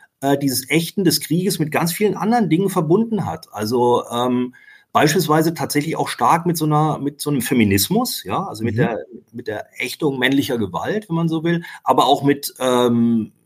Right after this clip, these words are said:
Speaker 1: mit Tierrechten, ja. Also ich erinnere mich an ein paar Zitate, weiß ich jetzt nicht mehr so genau, aber dass sie im Grunde auch gegen, ähm, Tierversuche war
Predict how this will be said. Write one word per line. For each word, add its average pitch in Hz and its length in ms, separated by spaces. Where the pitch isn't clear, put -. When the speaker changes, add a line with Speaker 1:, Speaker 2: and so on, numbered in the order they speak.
Speaker 1:
mit 117 200
Tierrechten, 180 680
ja. 107 180
Also 120 120
ich - 120
erinnere 123 280
mich 131 160
an 123 100
ein 120 40
paar 120 140
Zitate, 120 840
weiß 113 180
ich 135 60
jetzt 135 120
nicht 131 200
mehr 143 80
so 170 140
genau, 127 360
aber 123 200
dass 135 180
sie 143 80
im 135 80
Grunde 147 360
auch 151 200
gegen, 156 560
ähm, 139 300
Tierversuche 175 760
war 147 460